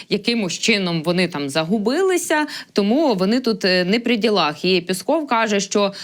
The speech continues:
до Кремля від керівництва Польщі ніяких заяв, ніяких претензій поки що не було. Але знаєте, що цікаво? М, е, цього тижня, м, той же там російський генерал Картаполов заявляв про те, що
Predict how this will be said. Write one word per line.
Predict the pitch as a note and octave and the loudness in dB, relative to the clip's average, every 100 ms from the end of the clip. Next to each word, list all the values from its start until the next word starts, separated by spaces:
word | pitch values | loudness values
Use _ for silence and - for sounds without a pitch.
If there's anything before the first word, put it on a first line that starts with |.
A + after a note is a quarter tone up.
| - | -4
до | F3 A#3+ | 0 0
Кремля | A#3 G3 F#3+ F#3 F3+ | 0 2 2 2 2
від | E3 | -2
керівництва | - F3+ F3 F3 F3 D#3+ | -2 0 0 -2 -2 -4
Польщі | D#3+ B3 F4 E4+ - C4 | -2 0 0 -2 -2 0
ніяких | G#3+ G3 G#3 G#3 F3 D#3 | 2 2 0 0 -4 -2
заяв, | E3 D3 F3+ A#3+ D4 - - F3 | -2 0 0 0 -4 -14 -8 0
ніяких | F#3 G3 F#3+ F3 | 2 0 -2 -6
претензій | - F3 F#3 E3+ D#3 D3+ | -4 0 0 0 -2 -2
поки | G3 F3+ E3+ | -2 -2 -4
що | - F3 E3+ - - - | -2 -2 -2 -8 -10 0
не | G#3+ A#3 | 2 2
було. | G3 F#3 F3 A3+ F4+ - - - | 0 0 2 2 0 -4 -16 -6
Але | A#3 C4 C4 F#3 D3+ - | -4 0 2 2 0 -2
знаєте, | E3+ B3 F4+ C4+ | 0 0 0 -2
що | - C4 | 0 -2
цікаво? | B3+ - | -2 0
М, | A3+ F#3 F3 E3+ E3+ F#3 F3+ F3+ F3+ | 0 2 2 2 2 0 2 2 2
е, | F3 F3 F3 | 2 2 0
цього | G3 D4 F#4 | 0 2 0
тижня, | D4 A3+ B3 A#3+ B3+ C4 | 0 2 2 2 2 2
м, | A#3+ G#3 F#3 F3 | 0 0 0 0
той | G#3 A3+ | 0 0
же | A3 | 0
там | F#3+ F3+ E3+ E3+ - - | -2 0 -2 -4 -10 -2
російський | G3+ B3+ A#3+ A#3 G3 F3+ | 0 2 0 0 0 2
генерал | E3+ G3 G3+ F#3+ D#3+ D#3+ | 2 2 2 2 -2 -2
Картаполов | F#3 F3+ F#3+ F#3 B3 F4 D4+ | -2 -2 -6 -2 0 0 0
заявляв | G3+ F#3+ F3 G3+ A3 - | 0 0 2 0 0 -4
про | F#3 | -2
те, | G3+ G3 | 0 0
що | - F#3+ | 0 -2